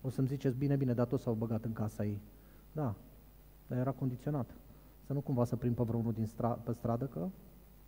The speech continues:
că îl omorâm. Toți trebuia să stea sub aceeași fereastră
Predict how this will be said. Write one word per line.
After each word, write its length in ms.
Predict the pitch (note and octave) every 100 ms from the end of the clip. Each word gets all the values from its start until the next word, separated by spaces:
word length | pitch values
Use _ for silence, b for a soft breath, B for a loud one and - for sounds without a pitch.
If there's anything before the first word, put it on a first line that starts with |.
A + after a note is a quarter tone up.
| - - B B B B - - - - -
că 260 | - F3+ - - - - - - - - - -
îl 100 | B2+
omorâm. 380 | B2+ C3+ C3+ G#2 - - - - - - - - -
Toți 200 | F3 F3
trebuia 300 | D3+ C3+ C3+
să 140 | -
stea 220 | B2+ D3
sub 160 | C3 C3
aceeași 300 | B2 C#3 B2
fereastră 580 | - B2 C3 - D#3+